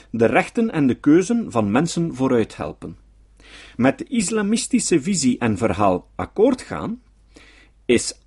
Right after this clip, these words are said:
talloze individuen, velen van hen met afwijkende meningen,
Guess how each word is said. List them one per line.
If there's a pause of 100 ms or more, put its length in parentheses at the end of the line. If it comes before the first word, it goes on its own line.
(120)
talloze
individuen, (280)
velen
van
hen
met
afwijkende
meningen,